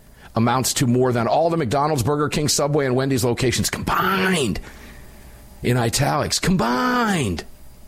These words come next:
Why does that matter, Greg? Listener, why does that matter? What if there's seventy-nine thousand?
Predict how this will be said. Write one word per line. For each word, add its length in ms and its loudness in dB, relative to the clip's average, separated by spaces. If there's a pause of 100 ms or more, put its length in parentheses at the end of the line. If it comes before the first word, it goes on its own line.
(3500)
Why 240 2
does 180 4
that 180 2
matter, 280 4
Greg? 340 2 (1400)
Listener, 560 2
why 180 2
does 140 2
that 180 0
matter? 400 0 (600)
What 120 2
if 80 -2
there's 180 0
seventy-nine 580 2
thousand? 500 2